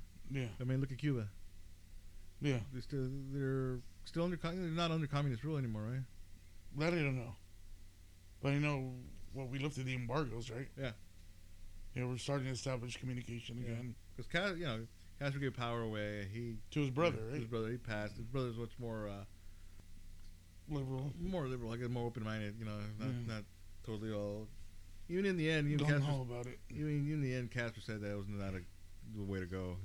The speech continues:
Speaker 1: Yeah. Fuck, he took out Che. Che wasn't a good person either.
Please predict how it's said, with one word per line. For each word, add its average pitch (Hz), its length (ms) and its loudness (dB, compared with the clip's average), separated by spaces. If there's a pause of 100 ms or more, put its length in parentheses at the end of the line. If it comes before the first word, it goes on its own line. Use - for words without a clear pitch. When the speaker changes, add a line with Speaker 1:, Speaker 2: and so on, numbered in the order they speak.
(240)
Speaker 1:
Yeah. 131 140 -4 (840)
Fuck, 160 140 -2
he 160 140 -2
took 151 220 0
out 127 160 0
Che. 175 280 0 (840)
Che 180 160 2
wasn't 170 260 -2
a - 40 -2
good 131 160 -2
person 127 300 -2
either. 113 200 -4